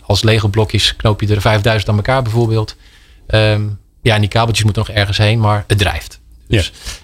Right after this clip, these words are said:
Speaker 1: nou, vanuit dat, eh, vanuit dat principe, eh, en dan moet je bijvoorbeeld vijfduizend kabeltjes naar het land brengen. Gaat er iets kapot? Nou ja, zoek maar uit waar die kapot gaat en, en repareer het maar. Dus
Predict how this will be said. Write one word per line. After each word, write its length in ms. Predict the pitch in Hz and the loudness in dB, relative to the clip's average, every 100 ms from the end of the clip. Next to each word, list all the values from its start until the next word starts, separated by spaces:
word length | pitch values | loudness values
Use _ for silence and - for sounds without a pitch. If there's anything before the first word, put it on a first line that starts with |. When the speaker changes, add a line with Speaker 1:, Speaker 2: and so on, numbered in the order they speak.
| - | -6
Speaker 1:
nou, 200 | - - | -4 -2
vanuit 220 | 107 98 | -2 0
dat, 260 | 113 - - | 0 -2 -2
eh, 240 | 110 107 110 113 | 0 0 -2 -4
vanuit 240 | 107 113 | -2 0
dat 100 | 110 | 0
principe, 580 | 113 110 - 127 117 110 110 | 0 0 0 0 0 0 -2
eh, 100 | 107 104 107 - - | -2 -2 -4 -12 -4
en 220 | 127 117 | 0 2
dan 80 | 107 | 2
moet 140 | 110 | 2
je 80 | 110 | 0
bijvoorbeeld 340 | 98 104 104 | -2 -4 -4
vijfduizend 440 | - 104 104 98 117 | -2 0 0 -2 -2
kabeltjes 340 | 123 127 - | 0 0 -2
naar 100 | 113 | -2
het 100 | 101 | 0
land 160 | 104 101 | 0 0
brengen. 320 | 101 104 110 | 0 -2 -2
Gaat 200 | 107 104 | -2 -2
er 60 | |
iets 120 | 104 - | -2 -2
kapot? 540 | 101 - 113 - - - - | -2 0 -2 -2 -10 -18 -14
Nou 160 | 131 110 | -8 -6
ja, 60 | |
zoek 180 | 104 120 | -4 0
maar 100 | 117 | 2
uit 160 | 113 107 | 2 2
waar 120 | 117 | 0
die 100 | 117 | 0
kapot 260 | - 107 - | -2 -2 0
gaat 280 | 117 127 | 0 0
en, 140 | 120 113 | -2 -2
en 120 | 110 | 0
repareer 340 | 107 107 117 131 | 0 2 2 0
het 80 | 110 | 0
maar. 220 | 98 98 - - - | -4 -4 -12 -20 -4
Dus 220 | 101 - | -2 -2